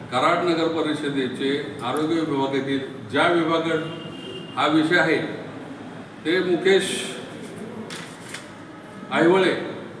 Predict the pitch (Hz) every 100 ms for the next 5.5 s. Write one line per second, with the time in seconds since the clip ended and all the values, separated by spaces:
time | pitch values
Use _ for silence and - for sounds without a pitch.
0 | - - - - 147 185 175 202 208 214
1 | 220 202 196 185 - 156 147 131 120 -
2 | - - - 143 143 156 180 170 175 190
3 | 190 - - - 127 135 160 165 170 170
4 | 170 - - - - - 160 151 156 165
5 | 165 170 151 151 156